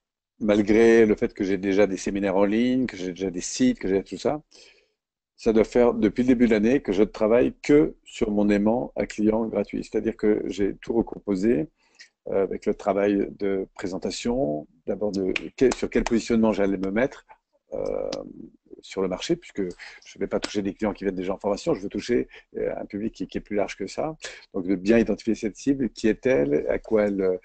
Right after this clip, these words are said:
elle, elle, quels sont ses rêves, à quoi elle est vraiment confrontée, quels sont les,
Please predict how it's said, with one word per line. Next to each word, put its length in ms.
elle, 200
elle, 460
quels 120
sont 120
ses 160
rêves, 300
à 100
quoi 220
elle 100
est 60
vraiment 340
confrontée, 640
quels 100
sont 220
les, 360